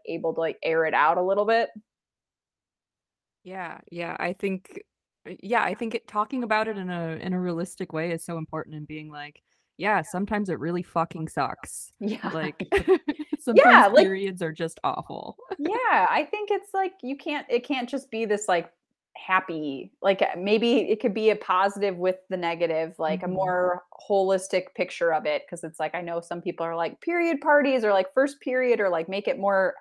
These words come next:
Speaker 1: happy," um, which it's like, "Okay," but, like, make sure there's also, like, a heavy dose of realism there too, so people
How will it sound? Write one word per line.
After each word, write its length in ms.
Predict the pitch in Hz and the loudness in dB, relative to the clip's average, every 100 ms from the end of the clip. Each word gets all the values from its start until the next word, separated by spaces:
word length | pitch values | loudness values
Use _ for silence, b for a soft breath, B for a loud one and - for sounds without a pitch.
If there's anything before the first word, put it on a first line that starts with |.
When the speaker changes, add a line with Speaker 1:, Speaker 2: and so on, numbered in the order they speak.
| - | -8
Speaker 1:
happy," 800 | - 262 269 208 185 196 277 285 b b b b | 4 6 6 -2 -2 0 -2 -4 b b b b
um, 200 | 214 208 | 4 4
which 140 | 208 208 | 2 -4
it's 100 | 214 | -4
like, 140 | 240 | 0
"Okay," 440 | 302 392 320 339 359 | 0 2 2 2 -2
but, 160 | 240 214 | -2 2
like, 280 | 226 214 - _ | 0 0 -8 _
make 240 | 202 247 247 | -4 -4 -4
sure 240 | - 269 | -2 0
there's 160 | 254 233 | 0 0
also, 320 | 196 214 226 | 0 2 0
like, 260 | 208 180 - | 0 -2 -2
a 80 | 185 | -2
heavy 300 | 185 196 208 | 0 -2 0
dose 320 | 190 190 202 190 | 4 4 4 -4
of 120 | 175 | -2
realism 600 | 190 202 175 175 175 190 | 0 4 4 4 0 -2
there 220 | 175 180 | -2 -2
too, 260 | - 415 277 | 4 4 6
so 180 | 240 | 0
people 540 | 220 254 240 233 226 | -2 -2 2 2 2